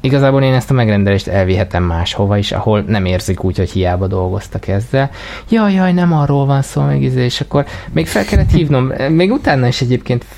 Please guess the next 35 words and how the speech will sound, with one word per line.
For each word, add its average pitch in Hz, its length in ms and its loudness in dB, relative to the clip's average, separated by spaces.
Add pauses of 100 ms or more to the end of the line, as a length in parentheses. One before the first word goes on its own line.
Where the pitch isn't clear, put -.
mm, 127 200 -4
feljebb 120 640 -2
valamit 120 380 0
még 113 160 0
beszólt, 113 440 -2
és - 120 -12
akkor 117 240 -2 (200)
nem 135 260 0
szeretek 107 420 -2
mindig 104 260 2
erre 101 180 0
hivatkozni, 104 600 -2
de, 101 240 2
de 107 160 0
itt 110 240 -2
muszáj 113 360 2
volt, 98 160 0
kikívánkozott 98 720 -2
belőlem, 104 420 0
hogy 104 140 -2 (120)
egyelőre 110 560 2
még 98 180 2
én 95 180 2
vagyok 85 280 -2
a 90 80 -2
vevő, 87 380 -2 (680)
és, 92 520 -4
ö, 92 400 -2 (280)
talán 113 380 2
esetleg 95 520 -2 (500)
más 107 400 -2
hangnemet 98 480 0
kellene 95 400 0
neki 95 240 -4
megütnie, 120 680 -2